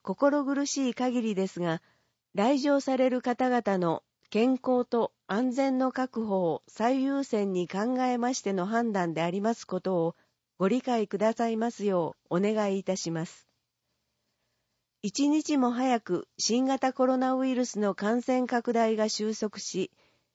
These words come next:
来年の区民祭りでは皆様と笑顔でお会いできることを楽しみにしております。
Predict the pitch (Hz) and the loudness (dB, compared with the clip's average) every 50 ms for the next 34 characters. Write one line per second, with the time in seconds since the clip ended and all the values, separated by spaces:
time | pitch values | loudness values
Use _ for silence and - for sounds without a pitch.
0 | _ _ - 202 226 277 294 269 277 277 269 262 254 254 247 - 240 240 262 262 | _ _ -4 -2 0 2 2 2 2 2 2 2 0 0 -2 -2 -2 -2 0 0
1 | 254 254 262 269 - - 247 208 214 190 196 190 180 175 180 - - _ _ _ | 2 0 0 0 -2 -2 -4 -2 -2 0 0 2 2 0 0 -2 -6 _ _ _
2 | _ _ _ - 214 233 277 302 - 285 262 240 226 214 - - 185 165 - - | _ _ _ -2 0 2 2 0 0 -2 -2 0 -2 -2 0 0 0 0 -2 -4
3 | _ _ _ _ - 240 269 294 285 269 254 233 196 170 170 160 160 165 190 233 | _ _ _ _ -2 0 2 2 2 2 2 0 0 0 -2 0 0 2 2 0
4 | 254 226 262 254 - 277 262 262 247 - 220 208 220 220 208 190 175 - - 190 | 2 0 0 -2 0 -2 -2 -2 -2 -2 -2 0 0 2 2 2 0 -2 -2 -2
5 | 196 226 214 - - 269 262 262 240 226 214 208 - - 208 190 190 180 175 170 | -2 0 0 0 0 -2 0 0 0 0 -2 -4 -4 -2 0 0 0 0 0 -2
6 | 165 160 180 - - - - | -4 -4 -6 -6 -10 -16 -20